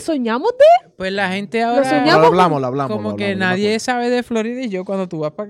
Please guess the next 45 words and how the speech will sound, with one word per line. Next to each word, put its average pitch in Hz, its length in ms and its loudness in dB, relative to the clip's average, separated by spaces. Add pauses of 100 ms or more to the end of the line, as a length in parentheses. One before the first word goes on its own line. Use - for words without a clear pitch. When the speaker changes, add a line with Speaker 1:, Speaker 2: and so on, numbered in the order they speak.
Speaker 2:
cuando 190 200 -10
yo 196 120 -6
voy 262 120 -2
pa' 277 120 -2
Quebradilla, 269 680 -6 (420)
yo 180 220 -4
veo 196 180 -2
el 269 80 -10
letrero 214 460 -12
siempre. 190 600 -16
Y, 147 40 -12
y 165 40 -8
mi 170 120 -10
país, 202 420 -4
yo, 175 120 -6 (140)
como 139 320 -14
es 127 160 -12
camionero, 175 600 -6
él 147 160 -8
ha 170 100 -6
ido 175 140 -10
a - 20 -14
Florida 151 300 -14
un 156 80 -14
montón 143 420 -16
de 127 80 -16
veces. 127 260 -20
Y 127 40 -20
me 104 100 -20
dice, 135 140 -16
"Ah, 170 200 -12
farmacéutica, 151 560 -20
qué 139 120 -20
sé - 120 -20
yo, 135 60 -20
qué 131 100 -16
carajo, 135 300 -12
qué 131 80 -12
sé 139 120 -14
yo". 175 40 -14 (240)
Florida 254 460 -6
existe. - 580 -16 (560)
Speaker 3:
<laughs> - 20 -20 (180)
Exacto. 156 760 -16
Speaker 2:
Eh. 165 160 -6